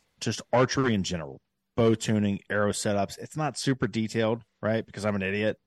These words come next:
when it comes to that stuff. So a lot of these questions that, that I was asking, you know, it just, from a curious standpoint, I guess, on, on, on my end. But, I mean, dude, these broadheads, these tough head broadheads are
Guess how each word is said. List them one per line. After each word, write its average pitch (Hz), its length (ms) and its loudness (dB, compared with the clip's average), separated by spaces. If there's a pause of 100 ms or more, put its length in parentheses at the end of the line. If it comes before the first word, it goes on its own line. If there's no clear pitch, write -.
(460)
when 104 140 -4
it 90 60 -8
comes 110 240 -2
to 101 60 -2
that 98 160 0
stuff. 104 280 -2
So 117 100 -2
a - 20 -2
lot 113 140 4
of 113 80 0
these 110 140 -2
questions 107 800 -4
that, 104 240 -4
that 104 100 -2
I 101 120 0
was 98 160 -4
asking, 98 480 -4
you 92 120 -6
know, 98 120 0
it 101 200 -4
just, 104 380 -6 (880)
from 107 140 0
a - 20 -4 (100)
curious - 540 0
standpoint, 90 720 -6
I 87 80 -6
guess, 80 260 -6
on, 82 200 -4
on, 82 260 -4
on 87 140 -2
my 85 240 -2
end. 78 240 -6
But, 85 200 2 (560)
I 107 100 0
mean, 92 340 -2
dude, 107 180 2
these 117 140 0
broadheads, 107 580 0
these 107 160 -4
tough 104 240 -4
head 98 140 -4
broadheads 90 520 -4
are 87 520 -4